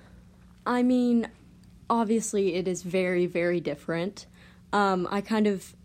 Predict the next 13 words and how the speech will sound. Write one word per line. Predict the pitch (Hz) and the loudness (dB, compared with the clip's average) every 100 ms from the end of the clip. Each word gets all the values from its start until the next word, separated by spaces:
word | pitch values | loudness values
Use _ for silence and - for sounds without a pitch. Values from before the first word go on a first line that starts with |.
| - | -4
miss | 196 196 196 190 - - - | 0 0 0 -2 -8 -10 -10
having | 180 185 175 180 175 170 - | -4 -4 -2 -4 -4 -6 -4
the | 185 170 | -2 0
in-person | 185 - 175 180 170 | -2 -2 -4 -4 -6
connections | 185 196 - 202 196 | -4 -4 -2 -2 -2
I've | 175 175 | -4 -2
had | 180 170 | -2 -2
with | 165 - | -4 -6
my | 170 | -8
classmates | 156 175 151 - 175 170 | -4 -4 -4 -4 -6 -4
and | 175 | -4
my | 165 156 | -4 -6
teachers. | - 156 - 220 247 - | -6 -6 -2 -2 -2 -6